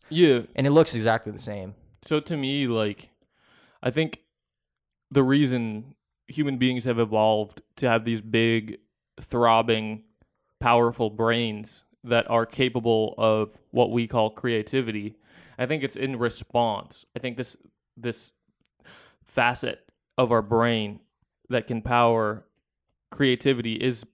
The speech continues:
Speaker 1: to be able to recycle.
Speaker 2: <laughs> Yeah,
Speaker 1: I
Speaker 2: essentially.
Speaker 1: think the word, like, th-, the, the creativity and reusing things, it goes beyond the word recycling.
Speaker 2: Yeah.
Speaker 1: 'Cause recycling, uh, pretty much by definition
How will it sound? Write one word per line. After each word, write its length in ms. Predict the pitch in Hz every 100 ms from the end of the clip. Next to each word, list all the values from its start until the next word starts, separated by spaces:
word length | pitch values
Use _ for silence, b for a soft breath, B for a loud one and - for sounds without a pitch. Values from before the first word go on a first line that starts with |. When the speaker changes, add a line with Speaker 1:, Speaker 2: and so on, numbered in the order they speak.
| _ -
Speaker 1:
to 520 | - 160 156 123 123 _ _ _ _
be 420 | 120 147 147 143 - _ _ _ _ _ _ -
able 480 | 151 185 143 131 120
to 300 | - 131 120
recycle. 800 | 110 - 127 139 - 67 - -
Speaker 2:
<laughs> 440 | _ _ _ _ -
Yeah, 240 | 131 113
Speaker 1:
I 20 | 110
Speaker 2:
essentially. 420 | - 104 143 101
Speaker 1:
think 140 | 190 135
the 80 |
word, 580 | 151 139 156 147 131 123 -
like, 240 | 135 123 -
th-, 240 | 120 113 127
the, 240 | 131 - -
the 180 | 131 131 - _ _ _ -
creativity 440 | 165 156 165 143
and 120 | 127
reusing 640 | 120 139 135 160 143 131 120
things, 360 | 113 107 113 -
it 80 | 127
goes 240 | 143 135
beyond 260 | 131 131 127
the 60 |
word 320 | 117 139 202
recycling. 720 | 131 117 - 101 - 95 87 -
Speaker 2:
Yeah. 360 | 110 110 110 113
Speaker 1:
'Cause 100 | 127
recycling, 640 | 135 147 135 131 127 123 _ -
uh, 360 | 123 117 113 - - _ _ _
pretty 220 | - 160 139
much 540 | 131 127 - - - _ _ 123
by 160 | 123
definition 800 | 120 120 127 127 131 123 110 110